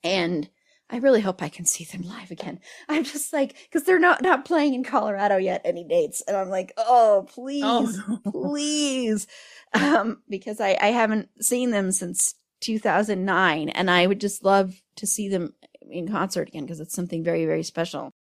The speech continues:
Speaker 1: So I'm hoping they will. But yeah, I, you know, it's not necessarily my favorite time period for them, but I do think Songs of Faith and Devotion and Ultra are two incredible,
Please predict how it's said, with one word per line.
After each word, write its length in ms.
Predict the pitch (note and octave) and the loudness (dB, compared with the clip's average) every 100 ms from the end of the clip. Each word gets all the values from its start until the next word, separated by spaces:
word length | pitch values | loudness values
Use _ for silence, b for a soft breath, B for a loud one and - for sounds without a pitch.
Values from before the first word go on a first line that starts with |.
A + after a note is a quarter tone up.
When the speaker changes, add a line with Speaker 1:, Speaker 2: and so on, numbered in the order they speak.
| _ _ _ - | _ _ _ -10
Speaker 1:
So 180 | - | -4
I'm 100 | E3 | -4
hoping 260 | F3+ E3+ E3 | -4 -6 -6
they 100 | D3+ | -6
will. 180 | D3 D3+ | -8 -4
But 260 | F3 - - | -2 -2 0
yeah, 260 | F#3 E3 | 2 2
I, 280 | - A3+ G3 b b b b _ _ - | 4 2 2 b b b b _ _ -6
you 140 | A#3 | -2
know, 100 | G#3 | 2
it's 180 | F#3+ - | 0 0
not 200 | A#3 B3 | -2 0
necessarily 880 | C4 C4 G#3+ - G#3+ F#3 F#3+ G3 F#3+ | 0 0 -4 0 4 6 6 4 2
my 180 | E3+ E3 | 0 -2
favorite 480 | - D#3+ E3+ E3 | -2 0 0 0
time 360 | - - E3 E3+ | -4 -4 -2 -2
period 380 | - F3+ F3 E3 | -4 -4 -4 -6
for 260 | - E3+ F3+ | -4 0 0
them, 320 | F#3+ G3 G3+ _ _ _ _ _ _ _ _ _ - | 0 -2 -4 _ _ _ _ _ _ _ _ _ 4
but 180 | F3 - | 4 4
I 120 | E3+ | 0
do 380 | F3 G3+ G3+ F#3+ | 0 -6 -6 -6
think 720 | - - G3 F3 E3 - - _ _ _ - | -8 -2 0 0 -4 -12 -20 _ _ _ -10
Songs 520 | - G3 E3 F3 F3 | -2 2 2 2 -2
of 80 | F3 | -2
Faith 260 | E3 D#3+ | -2 -2
and 60 | F3 | -4
Devotion 380 | D#3+ D3 - D#3+ | -4 -4 -6 -8
and 140 | C#3+ - | -8 -6
Ultra 440 | C#3+ C#3+ D#3 C#3+ - | -8 -6 -6 -6 -4
are 100 | D3 | -6
two 340 | - - E3+ - | -6 -8 -8 -8
incredible, 840 | D#3+ - - E3 D#3+ - D#3 | -12 -12 -8 -6 -6 -6 -10